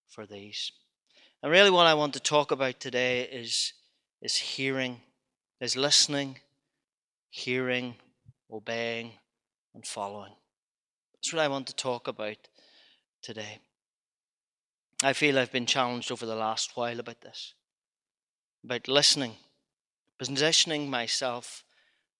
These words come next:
to listen. I can imagine for Simon,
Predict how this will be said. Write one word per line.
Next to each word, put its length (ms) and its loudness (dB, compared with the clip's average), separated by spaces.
to 100 -12
listen. 400 -2
I 80 4
can 120 2
imagine 460 4
for 340 -4
Simon, 560 -2